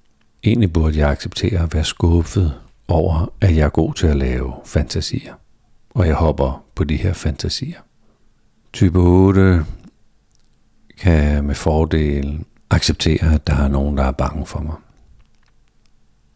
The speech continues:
At jeg på en eller anden måde har været voldsom på en måde, at de mennesker, jeg godt kunne tænke mig at få nogle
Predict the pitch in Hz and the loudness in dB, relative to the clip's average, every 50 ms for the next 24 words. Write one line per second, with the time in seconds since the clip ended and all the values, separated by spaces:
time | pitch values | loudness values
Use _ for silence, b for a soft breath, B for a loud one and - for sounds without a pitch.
0 | _ - - 87 76 73 76 73 73 73 71 71 71 - _ - - 78 78 76 | _ -6 -4 -4 -2 -2 0 0 0 0 0 -2 -4 -6 _ -6 -4 -2 0 2
1 | 78 78 73 71 73 73 78 78 71 - - 82 76 71 71 69 69 67 67 69 | 2 2 2 2 2 2 2 2 0 0 0 0 0 0 0 0 0 0 0 -2
2 | 73 71 67 - 69 71 - - - 71 67 - - - - 87 78 73 69 65 | -2 -2 -2 -4 -4 -4 -4 -4 -4 -4 -6 -8 -10 -6 -2 0 0 2 2 0
3 | 65 67 67 73 76 - B B B B B B B B B B B B B B | 2 2 0 0 -2 -4 B B B B B B B B B B B B B B
4 | B B B B _ - - 82 78 78 73 71 - - - - - _ _ _ | B B B B _ -4 0 0 2 0 0 -2 -6 -10 -14 -14 -16 _ _ _
5 | _ _ _ _ _ _ _ - 98 80 78 78 78 - - 85 82 78 73 73 | _ _ _ _ _ _ _ 0 2 4 4 4 2 2 0 0 2 2 2 0
6 | 73 - - 92 - - 80 73 76 82 80 76 73 71 69 - - 71 69 76 | 0 0 -2 -2 0 0 -2 0 0 2 2 2 2 2 0 0 0 0 0 2
7 | 78 80 78 71 71 69 65 65 65 | 2 2 2 2 0 0 -2 -4 -6